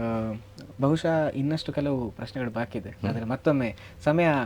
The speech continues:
Speaker 1: ಹತ್ರ ಬರ್ತಾ ಇದೆ, ಹಾಗಾಗಿ ಅದನ್ನ ಮತ್ತೆ ಮುಂದಿನ ಸಂಚಿಕೆಗೆ ಇಡೋಣ. ಆದ್ರೆ ಇಷ್ಟು ಹೊತ್ತು ನಮ್ಮ ಜೊತೆಗೆ ತಾವು, ತಾವೇನೆಲ್ಲ ಮಾತಾಡಿದಿರೋ ಇದನ್ನ ನೋಡ್ಬೇಕಾದ್ರೆ ಕನ್ನಡದ ಬಗ್ಗೆ ತಮಗಿರುವಂತಹ ಒಂದು ಪ್ರೀತಿ ಹಾಗೂ ವ್ಯಾಮೋಹ ಎಷ್ಟು ಅಂತ ಹೇಳುವಂಥದ್ದು ಗೊತ್ತಾಗ್ತಿದೆ.
Speaker 2: ನನ್ನ ಉದ್ಯೋಗದ,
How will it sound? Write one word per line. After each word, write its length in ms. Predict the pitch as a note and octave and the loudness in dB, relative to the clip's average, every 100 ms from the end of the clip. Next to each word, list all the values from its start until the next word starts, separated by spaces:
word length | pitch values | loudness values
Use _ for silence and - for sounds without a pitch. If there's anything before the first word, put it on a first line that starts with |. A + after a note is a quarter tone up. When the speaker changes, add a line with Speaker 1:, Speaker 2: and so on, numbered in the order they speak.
| - | -2
Speaker 1:
ಹತ್ರ 240 | C#3 D#3+ C#3 | -2 4 4
ಬರ್ತಾ 260 | A#2 - | 4 -4
ಇದೆ, 140 | G2+ B2 | -6 -6
ಹಾಗಾಗಿ 580 | B2 A2+ A2+ G2+ G2+ | -4 -2 0 0 -4
ಅದನ್ನ 260 | F2+ B2+ C#3+ | -2 0 2
ಮತ್ತೆ 300 | B2 B2 D3 | 0 -4 -4
ಮುಂದಿನ 260 | A#2+ B2 A#2 | -2 -4 -4
ಸಂಚಿಕೆಗೆ 380 | A2+ G2+ G2 | -6 -8 -8
ಇಡೋಣ. 180 | F2+ F#2 C3 - - - - - | -10 -12 -14 -14 -16 -16 -16 -12
ಆದ್ರೆ 380 | G2+ G2+ G2 - - | -10 -8 -8 -8 -8
ಇಷ್ಟು 220 | C3 - D#3 | -4 0 0
ಹೊತ್ತು 540 | C#3 D3 C3+ B2 A2+ | 2 4 4 4 0
ನಮ್ಮ 220 | B2+ C3+ | 2 2
ಜೊತೆಗೆ 300 | C3 B2 B2 | 2 0 0
ತಾವು, 320 | A#2+ A#2+ G#2+ - - - - - - | 0 0 -2 -6 -14 -16 -16 -12 4
ತಾವೇನೆಲ್ಲ 400 | C#3+ C#3+ D3+ C#3 | 6 6 2 0
ಮಾತಾಡಿದಿರೋ 500 | B2+ D3+ D#3 G#2 G2+ | 0 2 2 2 -4
ಇದನ್ನ 480 | - - - - D3+ | -8 -14 -10 -2 2
ನೋಡ್ಬೇಕಾದ್ರೆ 480 | D#3 D3+ D3+ F#3+ | 4 4 2 0
ಕನ್ನಡದ 380 | G#3 D#3+ F3 F3 | 0 2 4 4
ಬಗ್ಗೆ 200 | D#3+ D3+ | 4 2
ತಮಗಿರುವಂತಹ 560 | D3 D3 D3 C#3 B2+ B2+ | 0 0 2 0 0 0
ಒಂದು 220 | B2 A2+ | 0 -2
ಪ್ರೀತಿ 360 | - E3 G3+ F3+ | 0 2 2 2
ಹಾಗೂ 160 | D3+ | 2
ವ್ಯಾಮೋಹ 380 | B2+ C3 D3 C#3 | 4 2 2 0
ಎಷ್ಟು 280 | C3 - C#3 | 0 -2 -6
ಅಂತ 80 | - | -4
ಹೇಳುವಂಥದ್ದು 420 | A#2+ A#3 - F3+ | -4 -4 -4 -4
ಗೊತ್ತಾಗ್ತಿದೆ. 540 | A#2+ - - - - - | -6 -6 -12 -12 -12 4
Speaker 2:
ನನ್ನ 180 | B2 E3 | 8 10
ಉದ್ಯೋಗದ, 880 | D3+ A2+ F3+ G3 E3+ D#3 C3 A2+ | 10 10 10 12 12 12 12 10